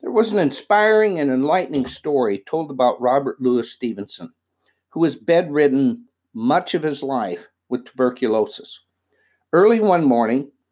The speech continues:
his wife heard him gasping for breath and hacking loudly. It was obvious to her that he was very sick and in great physical pain. She said to him, somewhat bewildered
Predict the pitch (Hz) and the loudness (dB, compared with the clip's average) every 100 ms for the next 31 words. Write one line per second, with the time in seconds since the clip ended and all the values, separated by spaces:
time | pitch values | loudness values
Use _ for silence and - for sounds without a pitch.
0 | _ _ 139 - 151 196 208 - - 196 | _ _ -8 -6 0 0 0 -6 -2 2
1 | 196 180 160 - - 165 180 - - 127 | 2 0 -6 -8 -2 0 0 -2 -6 -6
2 | 123 - - 151 196 - - - 131 131 | -6 -8 -8 -4 -2 -2 -4 -12 -8 -8
3 | - _ _ 185 196 - 135 117 120 _ | -10 _ _ -4 -2 -2 -2 -2 -4 _
4 | _ 139 156 160 123 92 - _ _ _ | _ 0 2 2 -2 -8 -12 _ _ _
5 | _ _ _ _ _ - 175 165 160 226 | _ _ _ _ _ -2 0 2 2 2
6 | 226 180 - 123 170 214 185 - 139 127 | 2 2 0 0 4 4 4 0 0 -2
7 | - 165 180 139 - - 135 101 - 120 | -2 0 2 2 0 -4 -2 -2 -8 -8
8 | 117 113 143 147 139 - _ _ _ - | -8 -4 0 2 0 -4 _ _ _ 0
9 | 131 131 123 113 - 113 101 85 - _ | 2 2 0 -4 -2 -2 -2 -4 -10 _
10 | _ _ _ _ _ _ _ _ - - | _ _ _ _ _ _ _ _ -20 -20
11 | _ _ - - - 214 254 254 175 117 | _ _ -10 -8 -2 0 2 2 0 -2
12 | 87 90 _ _ - - 208 214 131 143 | -4 -8 _ _ -6 -2 0 0 0 0
13 | 131 127 - _ 127 131 143 104 107 | 0 -2 -12 _ 2 2 2 -2 -6